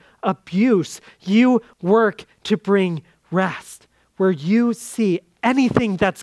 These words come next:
gone wrong, marked by the old creation, because of this redemption you have in Christ, you're now an agent of Jesus to declare this final day when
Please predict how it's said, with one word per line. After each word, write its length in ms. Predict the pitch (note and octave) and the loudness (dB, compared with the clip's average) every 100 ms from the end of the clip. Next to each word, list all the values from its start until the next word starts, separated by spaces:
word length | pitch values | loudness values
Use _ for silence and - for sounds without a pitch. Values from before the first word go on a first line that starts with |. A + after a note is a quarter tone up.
| - | -6
gone 320 | G#3+ A3 G#3 | 0 0 0
wrong, 300 | F#3 G3 D3 - _ _ _ _ | 0 0 -2 -10 _ _ _ _
marked 420 | D#3+ E3+ A#3 - - | -2 0 0 0 -2
by 160 | A3+ | -2
the 160 | F#3+ G3 | 0 2
old 220 | G3 - | 2 -2
creation, 540 | - G3 E3+ E3 - _ _ _ _ _ | -4 -2 -2 -4 -10 _ _ _ _ _
because 400 | F#3 - G#3+ A#3 | -6 -4 -6 -4
of 140 | A#3 - | -4 -4
this 260 | F3 - | -6 -4
redemption 580 | E3 B2+ F#3 G3 - F#3 | -8 -4 -4 -4 -6 -4
you 120 | D#3+ | -4
have 300 | - F3 E3+ | -6 -8 -8
in 80 | D#3+ | -10
Christ, 520 | - D#3+ C3+ C3 - - _ - | -10 -10 -10 -12 -20 -20 _ 0
you're 180 | G3+ | 2
now 240 | G#3+ G#3 - | 4 2 -2
an 160 | E3+ E3 - | -6 -6 -2
agent 400 | F#3+ F#3 G3+ - - | -2 0 -4 -4 -4
of 180 | E3 | -4
Jesus 560 | - F#3+ F#3+ D#3+ C#3+ - - _ | -4 -4 -2 -4 -8 -10 -20 _
to 80 | F#3+ | -8
declare 520 | E3+ D#3+ - G3 F#3 | -8 -8 -2 0 0
this 240 | D#3+ D#3 - | -2 -6 -4
final 400 | E3+ E3+ D#3+ D#3 | -4 -4 -4 -4
day 380 | D#3+ C#3+ B2 - - _ | -4 -6 -8 -16 -20 _
when 160 | E3+ | -8